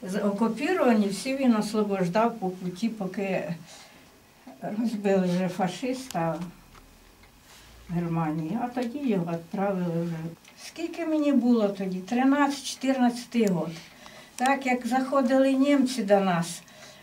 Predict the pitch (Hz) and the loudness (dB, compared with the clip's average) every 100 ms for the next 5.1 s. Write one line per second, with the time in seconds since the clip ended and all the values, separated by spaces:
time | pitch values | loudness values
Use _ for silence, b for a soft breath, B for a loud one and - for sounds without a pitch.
0 | B 208 240 269 320 233 254 254 247 240 | B 0 4 6 4 6 6 6 6 4
1 | 220 240 233 214 233 285 311 320 294 254 | 4 6 6 4 2 4 4 6 8 10
2 | 202 185 180 - 185 165 165 - 214 214 | 8 4 -2 -4 -2 -2 -2 -4 -4 -2
3 | 226 - - - 226 196 190 180 175 175 | -4 -4 -10 0 2 2 2 2 2 2
4 | 185 190 202 196 190 208 202 196 185 175 | 0 0 2 2 0 2 2 2 0 -2
5 | - | -6